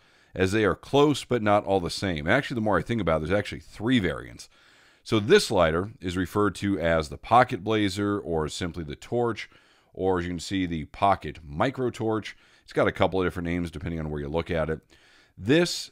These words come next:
is most notable 'cause it's the consumer version, and it features this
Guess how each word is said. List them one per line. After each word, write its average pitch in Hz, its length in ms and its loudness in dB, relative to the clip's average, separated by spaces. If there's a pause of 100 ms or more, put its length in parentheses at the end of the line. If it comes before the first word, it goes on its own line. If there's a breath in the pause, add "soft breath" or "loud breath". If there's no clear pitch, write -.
(160)
is 104 260 2
most 113 320 2
notable 95 420 0
'cause 92 140 -10
it's 87 180 -10
the - 80 -14
consumer 147 520 -2
version, 82 520 -6
and 87 120 -6
it - 120 -10
features 92 500 -8
this 104 280 -4